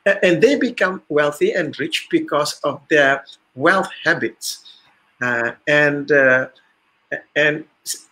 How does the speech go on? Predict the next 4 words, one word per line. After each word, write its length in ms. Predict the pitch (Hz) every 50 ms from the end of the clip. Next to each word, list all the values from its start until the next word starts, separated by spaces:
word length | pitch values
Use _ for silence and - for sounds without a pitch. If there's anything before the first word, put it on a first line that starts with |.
| _ _ _ _ -
and 320 | 160 160 160 156 156 156 - _ _ _ _ - - 131 120
they 220 | 160 175 185 190
feel, 840 | 185 - - - - - 233 262 277 269 226 170 143 120 117 120 131 - _ _ _ _ _ _
because 480 | 147 147 - - 160 156 156 - -